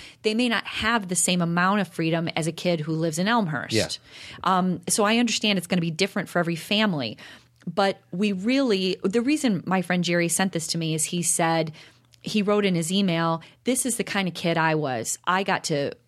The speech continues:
Speaker 1: go to my friend's house and go here and there, and I didn't have a phone, and, you know,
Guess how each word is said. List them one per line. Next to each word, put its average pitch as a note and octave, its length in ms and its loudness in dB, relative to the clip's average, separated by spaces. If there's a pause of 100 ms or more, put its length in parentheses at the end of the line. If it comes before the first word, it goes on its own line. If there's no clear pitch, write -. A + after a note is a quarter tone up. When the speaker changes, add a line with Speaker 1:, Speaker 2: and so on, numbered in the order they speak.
(140)
Speaker 1:
go G#3+ 180 2
to A3+ 60 2
my G#3+ 160 0
friend's G3+ 300 0
house G3 220 -2
and D3+ 120 -2
go G3+ 200 2
here G3+ 260 0
and F#3+ 120 2
there, F3+ 160 4
and E3 80 0
I D#3+ 60 0
didn't G#3 220 0
have G3 100 2
a F#3 60 -2
phone, F3+ 440 0
and, D3+ 160 -2 (300)
you G3+ 100 0
know, E3+ 220 2